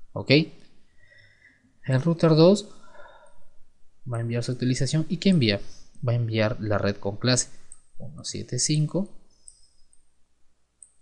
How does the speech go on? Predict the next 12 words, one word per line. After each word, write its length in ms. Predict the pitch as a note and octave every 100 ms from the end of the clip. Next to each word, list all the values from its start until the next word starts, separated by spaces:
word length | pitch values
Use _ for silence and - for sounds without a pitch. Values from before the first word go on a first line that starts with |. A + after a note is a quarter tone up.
| _ _
punto 480 | - G#2 - A#2 B2+
tres. 680 | C#3+ D3 E3+ - - - - - - - - - - - - _ -
¿Qué 120 | A#2+
cosa? 300 | A2+ G#2 A#2+ - -
¿Punto 260 | C3+ C3+ C3
ciento 220 | C3+ B2+
veintiocho? 380 | B2+ B2 D3+ C#3
No, 260 | B2 A2
punto 300 | - C#3+ D3
cero 360 | D#3 D#3+ C3+ D#3 - _ _ _ _ _ _ _ _
punto 320 | - - -
cero. 320 | A#2+ D#3 C3+